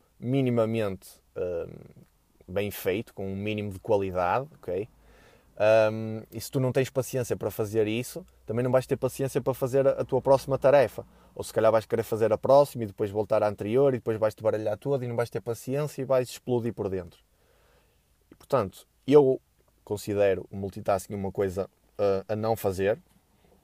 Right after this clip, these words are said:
Com licença, uma coisa a não fazer. Ahm,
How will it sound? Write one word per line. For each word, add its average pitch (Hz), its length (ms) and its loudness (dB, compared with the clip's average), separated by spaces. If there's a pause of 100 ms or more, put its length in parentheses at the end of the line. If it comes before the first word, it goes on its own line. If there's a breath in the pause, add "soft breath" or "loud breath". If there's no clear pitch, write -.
(1080)
Com 131 140 -2
licença, - 440 -12
uma 131 200 -4
coisa 98 240 -4
a 101 40 -4
não 135 120 -2
fazer. 107 440 -2 (760 soft breath)
Ahm, 120 580 6